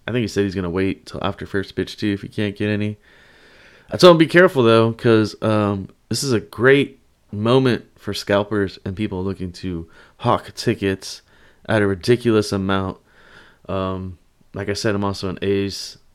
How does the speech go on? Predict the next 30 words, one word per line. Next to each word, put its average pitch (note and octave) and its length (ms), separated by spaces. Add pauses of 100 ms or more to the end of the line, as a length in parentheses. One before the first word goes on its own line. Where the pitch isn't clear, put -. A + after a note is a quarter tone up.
(140)
uh, F2+ 340 (260)
all, F#2 420 (180)
uh, G2 220
Access G#2 460
member, F2+ 460
so F2+ 400 (1120)
I A2+ 60
was A2 120
able B2 220
to A#2+ 80
get A#2 120
tickets A#2+ 280
for A2 100
their G2 140
opening C3 320
day, C3+ 320 (800)
but A#2 160
you A2+ 80
saw A#2 260
them A2 160
popping A2+ 380
up A#2 160
on G2 100
the F2 80
secondhand G#2+ 600
market, G2+ 520 (480)
um, F2+ 400 (340)
in F#2+ 140
the F2+ 80
lower G2 640